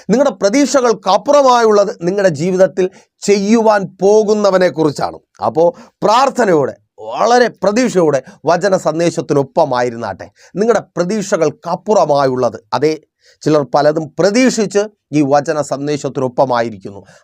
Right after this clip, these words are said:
അതിനപ്പുറമായത് എൻ്റെ ദൈവത്താൽ എന്നെ കേൾക്കുന്ന നിങ്ങളുടെ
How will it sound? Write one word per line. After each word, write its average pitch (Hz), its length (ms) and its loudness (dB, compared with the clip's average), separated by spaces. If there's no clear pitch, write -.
അതിനപ്പുറമായത് 185 960 0
എൻ്റെ 151 260 -4
ദൈവത്താൽ 156 560 2
എന്നെ 170 220 0
കേൾക്കുന്ന 151 400 -4
നിങ്ങളുടെ 262 340 2